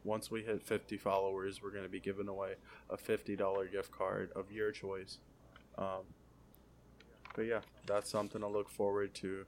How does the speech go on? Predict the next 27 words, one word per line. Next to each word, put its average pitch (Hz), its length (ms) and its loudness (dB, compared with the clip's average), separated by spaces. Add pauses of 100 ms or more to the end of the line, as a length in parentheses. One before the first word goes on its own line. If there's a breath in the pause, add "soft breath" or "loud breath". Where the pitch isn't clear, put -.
(140)
Um, 92 320 -2 (520)
like 104 240 6
Jenny 127 280 4
said, 107 460 6
make 107 200 2
sure 127 160 2
to 120 100 2
follow 104 360 6
us 101 180 4
on 92 140 -2
Twitter. 123 560 4 (320)
We 104 80 -2
got, 98 200 6
like, 92 220 2
twenty-two 104 440 -2
followers 95 600 0
there. 95 400 -2 (640)
Uh, 95 400 2
Instagram, 107 720 0
we 101 100 -2
got 95 200 4
about 95 240 4
forty 98 380 2
there, 98 500 -4 (300)
twenty-three 107 560 -2
on 101 180 -4
YouTube. 95 560 -4